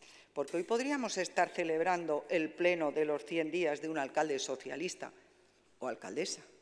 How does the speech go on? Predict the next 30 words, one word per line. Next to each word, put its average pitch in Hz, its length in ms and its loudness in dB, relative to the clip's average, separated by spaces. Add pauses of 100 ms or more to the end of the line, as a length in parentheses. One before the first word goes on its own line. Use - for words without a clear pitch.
de 143 120 -6
Madrid. 139 360 -4 (1000)
Y 214 140 -2
son 294 300 8
ustedes 320 880 6 (1160)
los 165 400 2
que 160 260 0
no 156 160 2
lo 165 100 2
han 143 120 -2
querido. 135 480 -4 (680)
A - 60 -8
ustedes, 247 640 6
los 147 180 -2
socialistas, 208 840 0
Madrid 180 420 -4
y - 20 -4
los 196 180 -2
madrileños, 220 720 0 (380)
no 160 120 -4
parecen 208 400 0
importarles 156 680 -2
mucho 233 320 -4
cuando 156 260 -2
le 143 140 -2
dieron 175 300 -4
el 165 100 -2
gobierno 170 600 0
a 147 200 0
Podemos 170 580 -2